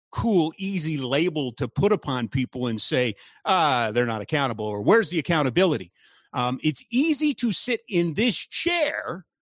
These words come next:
and pontificate about accountability. But it needs to go both ways. So let's start here today. Um, you can't lead without being accountable.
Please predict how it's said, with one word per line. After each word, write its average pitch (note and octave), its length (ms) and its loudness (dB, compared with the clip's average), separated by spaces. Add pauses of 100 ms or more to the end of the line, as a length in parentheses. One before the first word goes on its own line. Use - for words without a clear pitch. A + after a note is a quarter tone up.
(200)
and F3+ 260 0
pontificate - 1200 -4 (580)
about C#3 720 -2 (400)
accountability. A#2 960 -4 (1000)
But E3 120 4
it F3 140 -2
needs G#3+ 380 2
to A3 100 -4
go F#3 200 6
both E3 340 2
ways. F3+ 380 2
So D3 160 -2
let's F#3+ 240 0
start F3+ 280 0
here A#3 180 -6
today. A2 400 -8 (400)
Um, D3 460 0 (1400)
you D#3 180 -2
can't B3+ 640 -2 (100)
lead C#3 720 -6
without C3 360 -2
being C3+ 180 0
accountable. B2+ 580 -6